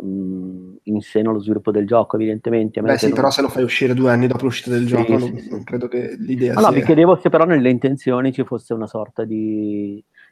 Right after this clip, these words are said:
Speaker 1: interesse anche nel mandare avanti questo progetto collaterale del documentario. Nel senso, loro sono un piccolo studio, magari hanno cercato più di finanziamento, mi chiedevo, cioè, ma me lo chiedo così oziosamente, se, eh, diciamo, fosse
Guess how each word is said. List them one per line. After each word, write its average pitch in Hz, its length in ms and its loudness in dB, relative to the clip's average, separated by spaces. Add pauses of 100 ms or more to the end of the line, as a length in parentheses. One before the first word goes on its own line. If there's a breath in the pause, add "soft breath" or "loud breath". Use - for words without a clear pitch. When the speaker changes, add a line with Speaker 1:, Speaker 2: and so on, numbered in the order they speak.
(140)
Speaker 1:
interesse 117 500 2
anche 107 200 0
nel 107 600 0
mandare 104 240 -4
avanti 107 200 -6
questo 104 220 -12
progetto 104 320 -4
collaterale 107 460 -2
del 107 100 -2
documentario. 104 800 -6 (380 soft breath)
Nel 117 100 -12
senso, 120 260 -2
loro 117 200 2
sono 120 180 -4
un 110 60 -6
piccolo 120 320 2
studio, 117 400 0
magari 110 240 2
hanno 110 120 0
cercato 110 360 -6
più 110 180 -4
di 110 80 -4
finanziamento, 107 680 -6
mi 110 100 -10
chiedevo, 110 460 -2 (720 loud breath)
cioè, 107 160 0
ma 110 80 2
me 107 80 2
lo 107 80 2
chiedo 110 200 0
così 107 280 -2
oziosamente, 104 720 -2
se, 98 400 -2
eh, 98 480 -2
diciamo, 101 400 -4
fosse 101 800 -2